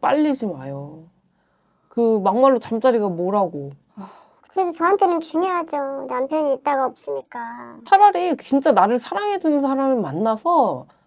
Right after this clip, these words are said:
Speaker 1: 많이 해, 그냥.
Speaker 2: 그게 쉬운 게 아니잖아요.
Speaker 1: 아니, 어디가 못나서 그냥 언니 눈에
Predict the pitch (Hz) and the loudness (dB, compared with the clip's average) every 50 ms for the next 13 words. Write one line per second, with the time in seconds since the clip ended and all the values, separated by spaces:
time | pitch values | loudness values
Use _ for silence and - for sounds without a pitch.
0 | _ - - - 277 311 320 311 269 285 359 359 339 311 311 330 330 247 262 240 | _ -20 -6 2 4 6 6 6 6 4 4 4 6 6 6 4 4 4 2 2
1 | 220 202 190 175 175 185 190 202 165 180 190 185 - _ _ _ _ _ 330 339 | 2 4 2 2 2 2 2 2 2 2 0 -2 -6 _ _ _ _ _ -2 -2
2 | 359 330 - - - 587 605 605 587 554 392 320 294 339 381 370 370 349 330 320 | -2 -2 -2 4 6 8 8 10 10 10 10 8 8 6 4 2 2 2 0 0
3 | 311 294 285 269 302 330 320 - _ _ _ _ - - 311 339 349 349 339 349 | -2 -2 -4 -6 -8 -10 -14 -18 _ _ _ _ 4 6 6 6 6 4 4 2
4 | 349 330 269 214 180 - - _ _ _ _ _ _ _ - - 269 311 277 - | 2 2 2 2 0 -4 -8 _ _ _ _ _ _ _ 2 4 4 6 6 6
5 | 349 339 320 302 285 262 214 202 226 247 262 277 285 285 277 262 262 240 208 202 | 6 8 10 10 10 10 8 6 4 4 4 4 6 6 4 4 4 2 2 2
6 | 202 208 220 226 214 202 180 165 156 151 151 165 - - - 294 285 311 277 220 | 2 2 4 4 4 4 4 2 2 0 -4 -8 -6 0 2 4 6 6 6 6
7 | 185 - - - _ - - 208 220 262 302 302 226 190 185 190 190 190 196 208 | 4 2 0 -6 _ -4 0 2 4 6 6 6 6 4 2 2 0 0 2 2
8 | 220 226 220 202 180 160 151 160 | 2 2 0 0 0 -2 -4 -6